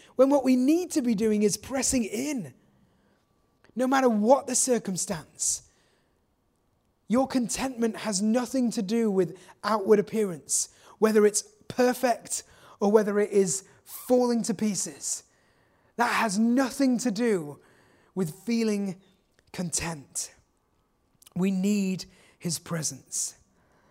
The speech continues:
We need his presence in both of those extremes and everything in between. Everything in between. We need his presence. So if you want to find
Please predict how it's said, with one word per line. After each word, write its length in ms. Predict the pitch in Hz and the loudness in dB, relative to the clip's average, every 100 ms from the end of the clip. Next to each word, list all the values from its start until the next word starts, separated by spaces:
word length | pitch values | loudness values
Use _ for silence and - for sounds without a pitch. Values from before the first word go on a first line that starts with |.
| _ | _
We 180 | 175 196 | -4 -2
need 360 | 190 202 208 190 | 0 2 2 2
his 160 | 180 | -2
presence 760 | - 180 151 135 - - - - _ _ _ _ | -4 -8 -6 -10 -10 -6 -6 -8 _ _ _ _
in 200 | 190 175 | -2 -2
both 340 | 139 233 247 247 | 6 6 6 0
of 120 | 180 | 2
those 240 | 196 165 | 2 2
extremes 680 | 165 - 185 175 170 165 - - - _ | -4 -6 -4 -4 -4 -6 -8 -12 -20 _
and 120 | 175 - _ | -14 -14 _
everything 480 | 226 190 214 202 185 | -2 0 0 0 -2
in 100 | 170 | -4
between. 420 | 165 - 147 120 - _ _ _ _ _ _ _ _ _ _ _ _ | -6 -8 -10 -12 -20 _ _ _ _ _ _ _ _ _ _ _ _
Everything 380 | 214 220 226 202 | 0 2 0 0
in 80 | 190 | 0
between. 480 | 180 - 151 117 107 _ 175 | -4 -6 -10 -12 -20 _ -10
We 140 | 180 | -6
need 520 | 180 185 190 180 170 - _ _ _ _ _ _ | -6 -6 -4 -6 -8 -14 _ _ _ _ _ _
his 200 | 165 143 | -10 -10
presence. 720 | - 160 143 135 - - - _ _ _ _ _ _ _ _ _ _ _ | -10 -10 -10 -14 -12 -12 -12 _ _ _ _ _ _ _ _ _ _ _
So 200 | - 208 | 4 4
if 140 | 180 | 4
you 80 | 226 | 2
want 180 | 226 247 | 0 0
to 60 | |
find 500 | 226 226 220 214 202 | 0 2 2 0 -4